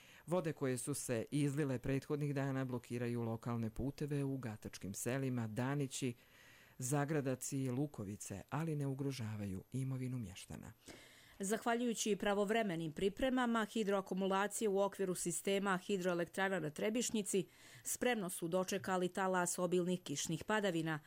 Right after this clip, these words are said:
Speaker 2: Vrhunac dotoka je prošao, sve količine vode iz slivnog područja su akumulirane, a u hidroakumulaciji Bileća postoji dovoljno prostora za prihvat novih količina vode iz slivnog područja.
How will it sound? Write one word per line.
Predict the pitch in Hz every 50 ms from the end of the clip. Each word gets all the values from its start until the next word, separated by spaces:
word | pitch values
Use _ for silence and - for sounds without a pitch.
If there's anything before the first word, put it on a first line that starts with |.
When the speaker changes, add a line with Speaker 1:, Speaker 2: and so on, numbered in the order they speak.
| - - - - - - -
Speaker 2:
Vrhunac | - 202 202 185 - 240 233 233 240 233 220 - 208
dotoka | 185 202 190 196 - 226 214 - 226
je | 214 202 -
prošao, | - 220 220 226 - - 185 160 147 147
sve | - - 196 180
količine | - - 190 180 175 - 220 214 208 190
vode | 170 175 185 208 202 220 202 185
iz | 175
slivnog | - - 208 220 202 190 170 - -
područja | - 190 196 196 214 196 - 196 175
su | 160 - 139
akumulirane, | 131 - - 143 156 180 214 226 220 214 214 196 202 196 - -
a | - 220
u | 214
hidroakumulaciji | 202 - - 247 196 196 165 156 - 165 160 160 170 170 190 185 - 170
Bileća | 151 147 185 226 240 240 214 - - 214 175 - - - - - - - - -
postoji | - 247 262 254 - - 247 208 185
dovoljno | 170 233 262 226 202 165 156 156 147
prostora | - 180 196 208 226 - - 240 196 190
za | 165 175 170
prihvat | - - 220 202 - 220 202 180 180 -
novih | 180 190 208 220 202 214 196
količina | - 185 170 160 - - 202 196 185 160
vode | 151 170 180 196 190 202 196 196
iz | - 208 190 -
slivnog | - - 196 185 165 151 151 151 151 -
područja. | - 147 147 143 175 156 156 151 - 175 160